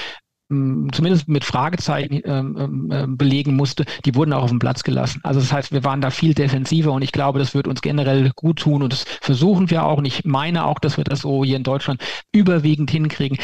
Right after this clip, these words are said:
dass wir defensiver an Handspielauslegungen rangehen, wie das beispielsweise in anderen Verbänden ist. Also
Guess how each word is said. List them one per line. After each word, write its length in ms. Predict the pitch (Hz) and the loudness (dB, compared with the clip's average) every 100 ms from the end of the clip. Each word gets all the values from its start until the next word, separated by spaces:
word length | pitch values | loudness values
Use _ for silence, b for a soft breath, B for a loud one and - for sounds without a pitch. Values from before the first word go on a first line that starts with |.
| - | -4
dass 180 | - 139 | -2 0
wir 140 | 143 127 _ | 0 -2 _
defensiver 640 | 143 143 139 135 143 139 - | -2 0 0 2 2 2 -2
an 300 | 131 131 123 | -2 -2 -2
Handspielauslegungen 920 | 139 143 - 139 127 131 135 135 127 | -2 -2 0 2 2 0 0 2 0
rangehen, 320 | 123 127 123 | -2 -2 0
wie 60 | 127 | 0
das 140 | 123 | 0
beispielsweise 560 | - 127 120 127 127 120 | -2 -4 -2 0 2 2
in 80 | 120 | 0
anderen 280 | 113 123 | 0 -2
Verbänden 440 | 123 127 117 110 123 | 0 -2 -2 -4 -2
ist. 140 | 123 | -2
Also 220 | 139 139 | 0 0